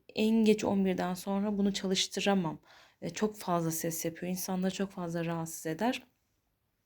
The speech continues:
Bir de, e, ilk başta, e, sert hamur, e, bir kere yoğurmuştum zaten ama ikincisinde yani sert bir hamur yoğurdum. İkincisinde yumurta çırparken,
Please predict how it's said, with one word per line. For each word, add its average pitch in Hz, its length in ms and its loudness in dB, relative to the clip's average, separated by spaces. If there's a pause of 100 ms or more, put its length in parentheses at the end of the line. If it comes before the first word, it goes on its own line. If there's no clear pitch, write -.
(100)
Bir 208 380 2
de, 240 260 4 (560)
e, 185 160 2
ilk - 280 0
başta, 220 720 4
e, 180 360 2
sert 226 540 0
hamur, 202 520 2 (400)
e, 180 200 0
bir 226 100 2
kere 214 200 6
yoğurmuştum 170 600 0
zaten 175 440 -2
ama 247 140 6
ikincisinde 220 840 2 (640)
yani 160 180 0
sert 208 320 2
bir 202 60 2
hamur 208 260 4
yoğurdum. 247 380 6
İkincisinde 214 680 -2
yumurta 202 520 2
çırparken, 220 840 -2